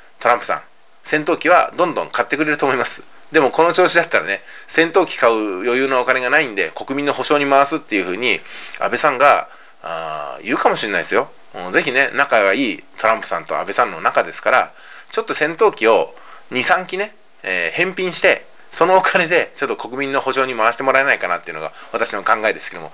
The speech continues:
いかがでしょうか。えー、じゃあちょっと記事に戻りましょうか。もう記事ほとんど読んでないですね、今日もね。<laughs> はい、えー、で、ここですね。専門家の方から、「二週間やめたら効果が出る可能性がある」という答えが出たという。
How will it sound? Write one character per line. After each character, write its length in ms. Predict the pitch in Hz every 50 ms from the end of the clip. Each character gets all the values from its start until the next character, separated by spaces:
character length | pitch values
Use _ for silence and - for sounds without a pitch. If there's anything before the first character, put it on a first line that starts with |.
| - - - -
い 80 | - -
か 100 | - 110
が 80 | 98
で 80 | 80 -
し 80 | - -
ょ 40 | 76
う 60 | 76
か。 180 | 78 78 - - - - - - - - - - - -
え 640 | - 107 104 98 98 98 92 92 90 90 87 85 85
ー、 20 | -
じ 60 | -
ゃ 40 | -
あ 20 |
ち 80 | - 190
ょ 20 |
っ 40 | 175
と 60 | -
記 140 | - 202 190
事 80 | 147 127
に 60 | 107
戻 160 | 101 110 135
り 60 | 156
ま 80 | 151 127
し 80 | -
ょ 60 | 123 101
う 20 |
か。 220 | - 76 73 - - -
も 160 | 113 110 107
う 40 | 101
記 120 | - -
事 80 | 220 180
ほ 120 | - 139
と 100 | 151 208
ん 40 | 175
ど 60 | 123
読 60 | 117 123
ん 40 |
で 60 | 117 98
な 60 | 90
い 40 | 78
で 40 |
す 60 | - 87
ね、 80 | 85 -
今 80 | 92 87
日 40 | 98
も 60 | 120
ね。 220 | - - 104 - - - - - - - -
<laughs> 340 | - - - - - - -
は 100 | - 143
い、 100 | 143 - -
え 240 | 131 127 120 113 110
ー、 40 | 107
で、 100 | 107 104 101 95 92 - - 69 76 95 - -
こ 100 | - -
こ 80 | 185 175
で 40 | -
す 60 | -
ね。 100 | 95 - -
専 200 | - - 208 233
門 160 | 240 240 226
家 80 | 226
の 80 | 220 202
方 140 | 190 180 143
か 100 | 208 196
ら、 120 | - - -
「二 100 | 135 156
週 160 | 156 240 240
間 120 | - 156 123
や 80 | 110
め 80 | 104 98
た 80 | 113
ら 80 | 87 87
効 180 | - 175 - -
果 80 | -
が 100 | 98 92
出 80 | 95 92
る 60 | 82
可 160 | - - 123
能 140 | 151 180 175
性 160 | 160 185 170
が 100 | 165 156
あ 20 | 123
る」 100 | 95 -
と 100 | - 131
い 80 | 151 160
う 60 | 151
答 240 | - - - - 151
え 40 | 117
が 100 | 98 92
出 80 | 101 101
た 80 | 101
と 100 | - -
い 120 | 78 71 67
う。 80 | 58